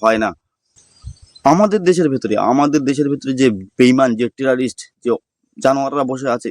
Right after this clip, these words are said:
এদেরকে খুঁজে বের করতে হবে, এদের মাজার কোমর ভেঙে দিতে হবে। তবেই যদি ভারত কোনো রকমভাবে শান্তি পায়, এরা মানুষের কখনো শান্তিতে থাকতে দেবে না। এই কিছুদিনের মধ্যে আমরা হয়তো দেখব পাকিস্তানের ওপরে কোনো অ্যাটাক হলো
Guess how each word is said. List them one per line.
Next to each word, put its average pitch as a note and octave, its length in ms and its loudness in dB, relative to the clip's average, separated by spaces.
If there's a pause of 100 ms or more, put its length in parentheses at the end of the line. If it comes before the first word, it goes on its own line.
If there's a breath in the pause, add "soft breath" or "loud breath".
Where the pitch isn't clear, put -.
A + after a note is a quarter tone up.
এদেরকে D3+ 400 0
খুঁজে C3 200 -2
বের B2 160 0
করতে B2 180 -4
হবে, A2 220 2
এদের C3+ 280 4
মাজার B2 340 -2
কোমর C#3 260 0
ভেঙে B2 200 0
দিতে A2 140 -2
হবে। F2+ 160 -2 (1000 loud breath)
তবেই E3+ 340 6
যদি D#3 140 0
ভারত C3+ 240 -4 (280)
কোনো D#3 200 6
রকমভাবে C3+ 460 0
শান্তি A#2 320 -2
পায়, G#2 160 -2 (260)
এরা C3 200 4
মানুষের B2+ 400 -4
কখনো D3 240 0 (380)
শান্তিতে A#2+ 380 0
থাকতে A#2+ 240 -2
দেবে G2+ 180 0
না। G2 80 -6 (840)
এই F3+ 160 6
কিছুদিনের F3+ 460 2
মধ্যে E3 300 0 (240)
আমরা D3 220 0
হয়তো C3+ 240 -4
দেখব B2 200 2 (300)
পাকিস্তানের B2+ 440 0
ওপরে B2 180 0
কোনো B2 160 -2
অ্যাটাক G#2+ 280 0
হলো A#2 140 -2